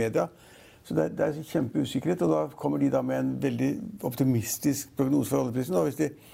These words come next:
hvis de slår til, så har de vært kjempeflinke, og hvis de da, hvis prisen forblir lav, sånn som det er nå, så er det kje-, veldig kjedelig for de. Så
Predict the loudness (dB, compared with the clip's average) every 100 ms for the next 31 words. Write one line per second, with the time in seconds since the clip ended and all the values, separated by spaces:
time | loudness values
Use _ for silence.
0 | -18 -10 -6 -2 0 0 0 -2 0 0
1 | 2 0 0 0 -2 -2 -2 -2 0 0
2 | 0 2 0 0 -2 -2 -2 0 0 2
3 | 0 0 0 2 2 0 -4 -4 0 0
4 | 0 -2 -6 -20 -4 0 2 0 0 0
5 | 0 0 0 0 0 0 0